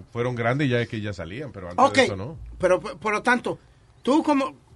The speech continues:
Speaker 2: una chamaquita de doce o trece años, ¿tú no le estarías chequeando el teléfono y chequeando qué diablo está viendo ella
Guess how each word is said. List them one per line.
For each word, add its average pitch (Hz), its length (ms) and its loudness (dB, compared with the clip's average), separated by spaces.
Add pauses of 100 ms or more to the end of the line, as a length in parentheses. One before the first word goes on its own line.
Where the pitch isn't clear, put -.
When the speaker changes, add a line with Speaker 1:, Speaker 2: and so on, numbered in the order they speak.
(160)
Speaker 2:
una 240 240 2
chamaquita 269 560 0
de 233 80 2
doce 247 240 2
o 247 60 -4
trece 240 240 -2
años, 196 180 -4
¿tú 226 80 -10
no 247 120 2
le 294 40 4
estarías 277 300 0
chequeando 262 340 0
el 254 80 -2
teléfono 254 400 0
y 226 60 -2
chequeando 247 500 0
qué 233 140 0
diablo 247 460 2
está 247 180 2
viendo 240 400 2
ella 247 320 2